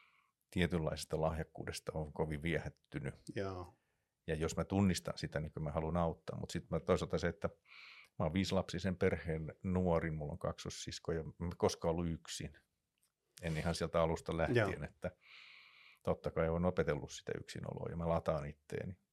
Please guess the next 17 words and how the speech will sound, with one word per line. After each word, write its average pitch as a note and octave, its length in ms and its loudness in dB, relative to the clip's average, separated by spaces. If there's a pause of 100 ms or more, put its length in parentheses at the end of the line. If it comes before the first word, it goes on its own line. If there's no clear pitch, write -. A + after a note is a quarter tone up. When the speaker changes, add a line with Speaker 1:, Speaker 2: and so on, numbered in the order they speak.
(1120)
Speaker 1:
Saan D2+ 240 -2
is-, D#2 220 -2
lisää D#2 340 2
virtaa - 340 -2
silloin, D#2+ 200 -2
kun D#2+ 100 -4
mä D#2+ 60 0
oon D#2 100 -2
itsekseni, F2 440 -4
mutta F2 160 -4
kyllä E2+ 180 2
mä D#2+ 60 0
niin F2+ 120 0
kuin F2+ 160 -4
kaikkein F2 400 0
parhaimmat E2+ 480 4
onnistu-, E2 440 -2